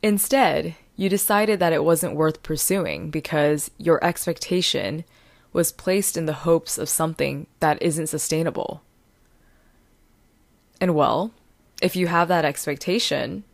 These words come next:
it's easy to just let go of that friendship because it was shallow to begin with. And what about this? Why should that change the relationship, even if someone is interacting with you in real life?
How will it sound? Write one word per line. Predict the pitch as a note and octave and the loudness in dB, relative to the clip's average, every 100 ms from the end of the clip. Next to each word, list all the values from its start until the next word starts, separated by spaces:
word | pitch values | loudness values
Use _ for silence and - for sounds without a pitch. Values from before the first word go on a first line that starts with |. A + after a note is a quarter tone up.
| _ - | _ -10
it's | - - | -8 -4
easy | G#3 A#3+ B3 F#3+ | -2 0 0 0
to | |
just | C#3+ D#3 D3+ - - | 0 0 0 -4 -4
let | D#3+ D#3+ | -2 -2
go | - D#3 | 2 4
of | E3 | 4
that | C#3+ C#3+ | 2 -2
friendship | - F3 G3+ C#3+ | 0 -2 -2 -4
because | - - D3+ D3+ - - - - _ - | -4 -2 -2 -2 -6 -12 -20 -20 _ 0
it | G#3 | 4
was | A3 | 6
shallow | - F#3+ A3 A#3 | 8 8 8 8
to | A3 | 4
begin | F3 F3+ A3 | 0 0 -2
with. | - - - - - _ _ _ _ _ _ _ _ _ _ _ _ _ - | -2 -4 -6 -10 -20 _ _ _ _ _ _ _ _ _ _ _ _ _ -4
And | A3 | 0
what | B3+ | 2
about | C#4 D#4 | 4 2
this? | D4+ D4+ D#3+ - - - _ _ _ _ _ _ _ _ _ _ - | 4 2 2 -4 -8 -8 _ _ _ _ _ _ _ _ _ _ 0
Why | F#3+ B3 | 2 4
should | - D4 | 2 2
that | C4+ | 2
change | - G3+ G3 G#3 - | 0 -2 -2 -2 -2
the | F#3 | 0
relationship, | E3+ E3+ F#3+ F#3 - - C#3+ - - | 2 0 0 -4 -4 -4 -4 -8 -6
even | G#3 G#3+ | -2 0
if | A3 | -2
someone | G3 - F3+ F#3 | -2 -2 0 0
is | F3+ - | 0 0
interacting | E3 D#3+ E3 F3 E3 | 0 0 0 -2 -6
with | D#3+ E3 | -6 -4
you | E3 | -4
in | D#3 | -2
real | D#3+ D#3+ | -4 -2
life? | F3 F#3 C#3+ - - | -2 -2 -6 -12 -20